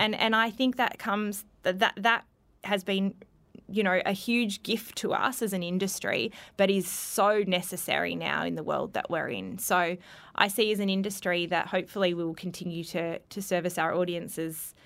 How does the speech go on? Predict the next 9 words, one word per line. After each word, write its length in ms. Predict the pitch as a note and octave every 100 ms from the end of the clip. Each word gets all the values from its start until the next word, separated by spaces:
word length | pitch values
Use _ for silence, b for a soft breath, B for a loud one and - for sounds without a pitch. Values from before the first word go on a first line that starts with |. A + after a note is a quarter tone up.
| b b b _ -
well 460 | F#3 F3 F#3+ C4+ -
and, 360 | G3 G3 F#3+ F#3+
and 180 | F#3+ F#3+
grow 260 | F#3 F#3+ A3+
them. 220 | F#3 F3+
And, 280 | F3+ F3+ - F#3
and, 280 | F#3 F#3+
you 80 | A3
know, 220 | G3+ G3+